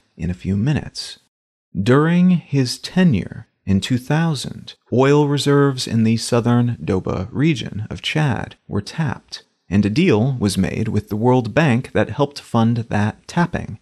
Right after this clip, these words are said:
but only twelve and a half percent of the profits from those reserves were sent to the Chadian government. The rest was sent overseas to be monitored by outside organizations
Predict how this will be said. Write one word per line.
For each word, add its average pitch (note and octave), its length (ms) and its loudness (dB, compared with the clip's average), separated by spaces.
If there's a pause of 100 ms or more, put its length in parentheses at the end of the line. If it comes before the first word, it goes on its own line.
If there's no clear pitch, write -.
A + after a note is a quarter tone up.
(180)
but - 100 -2
only D#3 320 2
twelve D3+ 560 0
and G2+ 160 -2
a G#2+ 40 0
half C3+ 440 -4
percent A2+ 560 -6
of - 180 -12
the F2 60 -8
profits - 720 -6 (260)
from C3+ 360 0
those C#3 280 2
reserves B2+ 840 -2
were - 100 -6
sent C3 360 -2
to A2+ 180 -4
the A2+ 280 0
Chadian - 760 -8
government. - 560 -4 (380)
The C#2+ 80 -8
rest C#3 420 0
was G2 140 -4
sent C3+ 320 -2
overseas A2+ 920 -2
to - 140 -16
be G2 100 -2
monitored B2+ 800 0
by - 160 0
outside B2+ 680 -2
organizations A#2 1120 -2